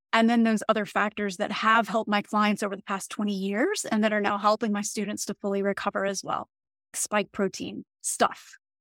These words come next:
which is very important for people with long covid and who have experienced any kind of vaccine injuries.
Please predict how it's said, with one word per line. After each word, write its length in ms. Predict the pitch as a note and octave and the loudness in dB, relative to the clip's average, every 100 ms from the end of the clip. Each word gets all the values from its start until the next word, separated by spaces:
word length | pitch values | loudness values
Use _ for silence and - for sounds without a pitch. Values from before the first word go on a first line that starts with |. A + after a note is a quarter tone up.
| _ | _
which 140 | G3+ | -6
is 160 | A3+ F#3+ | -4 0
very 200 | G#3 G#3+ | 2 2
important 400 | G#3 G#3+ G3+ - | 2 -2 -2 -4
for 80 | G#3 | -6
people 300 | G#3 - G#3+ - | -8 -8 -10 -2
with 300 | A#3 B3 A3 | 2 2 4
long 240 | A3+ A3 | 2 2
covid 440 | - G#3 G#3+ G#3+ - - _ _ - | 0 0 2 2 -2 -16 _ _ 0
and 340 | G#3+ G#3 G3+ - F3 | 2 2 -2 -4 -2
who 220 | G3+ G#3 | 2 4
have 180 | G3 G3 | 2 2
experienced 600 | - G#3 G3+ G3 E3+ - | -2 -2 -2 -2 -6 -4
any 360 | G#3 G3+ G3 G3+ | -2 -2 -4 -8
kind 200 | - G3+ | -2 -2
of 80 | G3 | 0
vaccine 480 | F#3+ G3 - G3+ G3 | -2 -2 -4 -4 -4
injuries. 640 | G#3 G3 E3+ - A3+ - | -6 -6 -6 -8 -10 -12